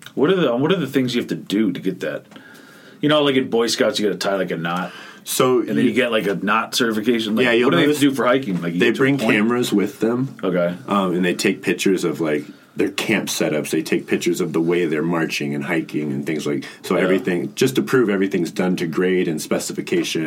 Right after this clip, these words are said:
Speaker 2: and things like that.
Speaker 1: Yeah, I wonder what it was from two to three. Like, what was
Speaker 2: Yeah,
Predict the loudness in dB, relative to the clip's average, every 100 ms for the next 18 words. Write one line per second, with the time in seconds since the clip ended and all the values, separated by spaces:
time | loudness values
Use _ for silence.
0 | -4 -6 -4 -4 -4 -6 -2 0 2 4
1 | 2 2 0 0 -4 -2 0 0 0 -2
2 | -2 -4 -2 2 4 4 4 2